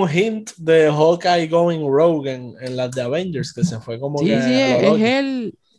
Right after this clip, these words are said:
Speaker 2: es como que él le, le pasa, le, le va mal en la vida.
Speaker 1: Sí.
Speaker 2: Está todo fastidiado, le dan pela todos los días,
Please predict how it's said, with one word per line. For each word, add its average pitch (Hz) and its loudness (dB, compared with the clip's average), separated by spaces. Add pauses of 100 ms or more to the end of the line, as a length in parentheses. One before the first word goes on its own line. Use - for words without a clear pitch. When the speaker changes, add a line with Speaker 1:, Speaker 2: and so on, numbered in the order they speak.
(120)
Speaker 2:
es 196 -8
como 269 -6
que 175 -2
él 240 -2
le, 190 -2
le 139 -4
pasa, 185 -6
le, 139 -6
le 147 -2
va 165 0
mal 214 -2
en 214 -2
la 196 -2
vida. 123 -6 (420)
Speaker 1:
Sí. - -8
Speaker 2:
Está 135 -4
todo 170 -6
fastidiado, 170 0
le 160 2
dan 143 -4
pela 165 -4
todos 175 -4
los 160 -6
días, 151 -4